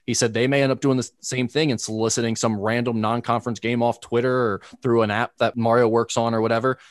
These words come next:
And that, I thought that was interesting that, like, randomly, he said, "Look, the goal is to get to thirteen games any way possible, so we're eligible for the tournament." So a-, anything goes right now.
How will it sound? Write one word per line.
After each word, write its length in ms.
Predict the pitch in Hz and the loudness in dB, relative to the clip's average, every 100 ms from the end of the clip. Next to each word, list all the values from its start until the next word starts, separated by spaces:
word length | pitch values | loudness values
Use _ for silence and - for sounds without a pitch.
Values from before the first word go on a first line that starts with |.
| _ | _
And 420 | 107 117 113 110 101 - | -4 -2 0 -2 -4 -2
that, 140 | 135 139 | 2 4
I 100 | 147 | 4
thought 120 | 147 | 4
that 80 | 151 | 4
was 120 | 143 | 4
interesting 420 | 185 143 - 110 | 4 0 -2 0
that, 160 | 120 113 | 0 0
like, 180 | 120 104 | 0 -2
randomly, 580 | 98 127 147 131 123 131 | -2 0 2 2 0 0
he 100 | 135 | 0
said, 240 | 135 127 - - - | 2 2 0 -14 0
"Look, 200 | 123 - | 2 2
the 60 | |
goal 220 | 110 131 170 | 2 4 6
is 60 | |
to 80 | 135 | 4
get 100 | 147 | -2
to 60 | 120 | 0
thirteen 420 | - 131 143 117 | -2 0 0 0
games 300 | 123 127 107 | 2 0 0
any 160 | 117 117 | 0 2
way 160 | 113 | 0
possible, 460 | - 131 120 107 104 | 0 0 0 -2 -2
so 100 | 110 | 0
we're 100 | 107 | 2
eligible 300 | 107 104 101 | 0 -2 -6
for 140 | - | -6
the 80 | 98 | -6
tournament." 460 | - 117 101 95 - - _ | -2 -2 -2 -4 -8 -18 _
So 440 | - 110 107 101 - _ _ _ _ _ 113 | 0 2 2 -2 -8 _ _ _ _ _ -10
a-, 160 | - | 0
anything 400 | 135 180 180 165 | 4 6 6 6
goes 260 | 151 147 107 | 6 6 4
right 200 | 98 92 | -2 -6
now. 180 | 90 | -12